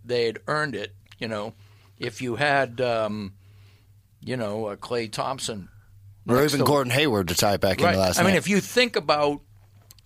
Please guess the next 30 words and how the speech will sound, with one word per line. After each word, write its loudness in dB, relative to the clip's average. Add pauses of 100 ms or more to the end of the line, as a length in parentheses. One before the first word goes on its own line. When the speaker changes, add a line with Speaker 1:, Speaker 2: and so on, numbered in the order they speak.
Speaker 1:
what, 2 (640)
imagine 2
Wiggins -2
and -2
or 2
LaVine -8 (1300)
with 2
a 4
really, 0
really -4
capable -4
wing -8
player, -12
somebody -6
who -6
really -4
played -2
defense -6
well, -2 (220)
knew -2
how 2
to -2
knock -2
down -6
that -6
shot -2
when -12
it -12
was -12
necessary, -6